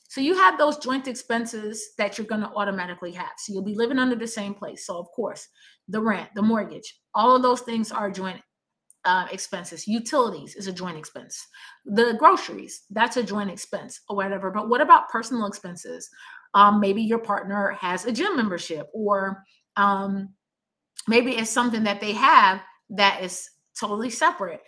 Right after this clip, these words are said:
So you gotta talk about those personal expenses. Um, one couple, I loved it. They were, they were just writing everything down, like, "These are my expenses." And then sh-, they realized, and he also realized too, and it was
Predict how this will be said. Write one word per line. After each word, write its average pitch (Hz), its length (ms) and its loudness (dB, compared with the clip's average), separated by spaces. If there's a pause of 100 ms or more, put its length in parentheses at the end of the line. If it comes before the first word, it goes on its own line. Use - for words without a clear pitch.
(180)
So 277 120 -8
you 294 60 2
gotta 359 160 8
talk 302 260 8
about 269 200 0
those 220 180 -8
personal 233 480 -4
expenses. 202 680 -8 (500)
Um, 190 420 0
one 220 320 -2
couple, 226 440 -4 (260)
I 190 80 -2
loved 233 300 0
it. 208 220 -8 (120)
They 220 180 -4
were, 196 440 -4 (1400)
they 247 180 4
were 185 300 -4 (100)
just 180 240 -10
writing 262 280 4
everything 269 380 -4
down, 247 500 2
like, 214 120 -12
"These 254 160 -6
are 277 60 -2
my 233 140 2
expenses." 233 640 -6
And 208 140 -2
then 254 180 0
sh-, - 200 -10
they 220 120 -4
realized, 196 880 0
and 185 120 -12
he 247 160 -8
also 220 300 -4
realized 196 480 -6
too, 277 180 -8
and 196 100 -6
it 190 40 -10
was - 260 -16